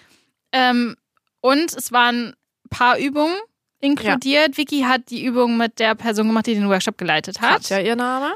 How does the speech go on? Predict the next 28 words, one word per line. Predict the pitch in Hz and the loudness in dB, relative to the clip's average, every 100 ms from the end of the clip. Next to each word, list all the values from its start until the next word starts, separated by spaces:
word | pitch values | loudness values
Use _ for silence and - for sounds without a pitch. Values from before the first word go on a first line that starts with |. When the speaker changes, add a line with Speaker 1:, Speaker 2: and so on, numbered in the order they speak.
| - - | -10 -6
Speaker 1:
Genau, | 208 202 190 254 | -2 2 4 4
und | 240 226 | 2 -2
ich | - | -2
hab, | 269 - - | -2 -2 -2
ähm, | 247 240 233 233 233 | 2 2 2 -2 -4
die | 220 240 | -6 -6
Übung | 233 233 | -4 -2
mit | 214 | -2
Jeremy | 208 208 262 277 | 0 2 4 2
gemacht. | 269 262 269 339 - | 2 4 2 0 -6
Das | 240 208 | -10 -8
Speaker 2:
Mhm. | 202 | -2
Speaker 1:
war, | 220 226 226 - - | 2 2 2 -2 -8
ich | 220 | -12
glaub, | 233 - | -8 -8
ein | 208 151 | -10 -16
Freund | - - 220 262 | -10 -2 0 0
von | 285 247 | -2 -6
Katja, | - 254 - 240 | -4 -6 -2 -2
der | 226 220 | 0 0
mit | 220 226 | 0 -2
in | 226 | -2
dem | 214 208 | -2 0
Raum | 196 190 190 185 | 2 2 2 -2
war. | 160 151 170 _ _ _ _ - _ _ _ _ _ _ _ | 0 0 -2 _ _ _ _ -20 _ _ _ _ _ _ _
Genau. | 202 202 175 175 190 - - - _ | -8 -4 -4 -6 -10 -18 -20 -20 _
Ähm, | 226 208 208 208 202 202 202 202 _ _ - | -2 2 2 2 0 0 -2 -4 _ _ -6
ja. | 190 151 | 0 0